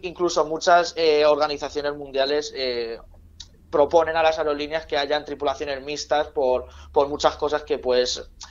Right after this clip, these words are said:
tanto un, un hombre a lo mejor no tiene la delicadeza de hacerlo con una mujer o una mujer no tiene la, la forma de hacerlo de un hombre y esa diversidad que hay en una cabina y que también se rompa ese estereotipo de azafata mujer.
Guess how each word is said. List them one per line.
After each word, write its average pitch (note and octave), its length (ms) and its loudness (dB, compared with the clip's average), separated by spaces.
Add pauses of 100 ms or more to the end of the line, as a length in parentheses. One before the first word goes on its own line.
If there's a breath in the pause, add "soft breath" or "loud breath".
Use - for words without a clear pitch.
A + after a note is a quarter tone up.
(120 loud breath)
tanto D#3 300 4
un, E3 220 2
un F3+ 160 0
hombre F3 240 4
a F3 60 2
lo E3+ 40 4
mejor E3 160 0
no D#3+ 60 -2
tiene E3 180 2
la D#3 60 6
delicadeza D#3 580 2
de D#3 60 8
hacerlo D3 340 -2
con C#3 100 -4
una D3 140 -2
mujer D3 300 -2
o D#3+ 80 4
una C#3 160 0
mujer C#3 240 -4
no C#3 120 -4
tiene C3+ 280 -4
la, B2 340 0 (220 loud breath)
la C3 140 2
forma C3 280 2
de B2 60 4
hacerlo C3 280 0
de A#2+ 60 -2
un A#2 80 -6
hombre B2 260 0
y B2+ 40 4
esa C3 140 0
diversidad B2+ 440 2
que C3+ 60 0
hay B2+ 80 2
en B2+ 100 0
una B2+ 160 -2
cabina B2+ 320 0
y A#2 60 -4
que B2 80 -4
también A#2+ 260 -6
se C3+ 100 0
rompa B2+ 280 2
ese B2+ 160 0
estereotipo B2+ 580 -2
de B2 160 0 (180 loud breath)
azafata D#3+ 460 2
mujer. D3 420 -2